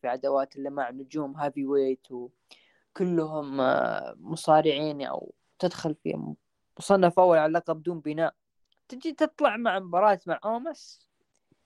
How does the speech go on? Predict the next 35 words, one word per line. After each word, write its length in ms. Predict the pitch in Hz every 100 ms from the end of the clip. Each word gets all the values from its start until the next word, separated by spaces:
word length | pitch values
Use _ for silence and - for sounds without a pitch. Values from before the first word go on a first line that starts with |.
| _ _ _ -
آه، 180 | 254
ما 340 | 247 262 208 175
أدري 300 | 151 127 127
بصراحة، 420 | 139 156 170 180
ماني 220 | 185 175
مقتنع 480 | 151 156 - 143 123
فيها. 420 | - 139 139 - - -
وإذا 440 | 143 151 170 175
صارت 400 | 180 190 175 156
في 120 | - 156
رسلمانيا 560 | 160 - 151 156 147
فعلا 540 | 139 175 135 135 143 170 _ _ _ _ -
بتكون 280 | 156 175 160
سقطة 460 | - 160 _ 131
تاريخية 540 | - 139 135 - 131 123
لبروك 680 | 131 123 120 123 143 131 139
ليزنر. 360 | 139 127 127 - _ _ _ _ _ _ _ _ -
يعني 320 | 135 113 127
لو 240 | 131 131
جبنا 480 | 135 151 131 131 123 _ _ - - -
مسيرته 500 | 147 151 147 - 131
من 160 | 127 123
ألفين 240 | 127 139
واثناعش 460 | 131 147 120 127 131
إلى 140 | 120
حتى 280 | - - 135
الآن، 300 | 127 135 175 -
أنا 120 | 151 135
بالنسبة 320 | 135 - 131
لي 60 |
سقطة 460 | 131 - 151 - 123
إذا 100 | 123
دخل 320 | 120 139 135
مع 240 | 135 123 -
أومس. 520 | 143 139 147 175 -